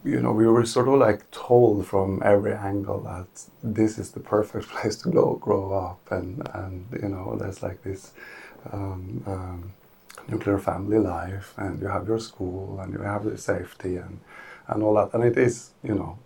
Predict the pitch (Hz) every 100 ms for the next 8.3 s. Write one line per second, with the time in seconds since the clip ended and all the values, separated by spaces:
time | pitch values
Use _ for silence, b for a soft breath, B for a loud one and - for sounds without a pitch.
0 | - - 110 104 104 120 85 92 110 _
1 | - 113 117 113 135 113 110 - 101 98
2 | 95 98 - - 104 101 92 - 104 98
3 | - 101 95 101 110 120 92 92 98 98
4 | 92 92 - 117 120 - - 95 92 98
5 | 101 b - 110 123 117 98 92 92 92
6 | B B B B B - 98 98 92 -
7 | 101 104 98 98 - 95 - 98 113 131
8 | - 123 -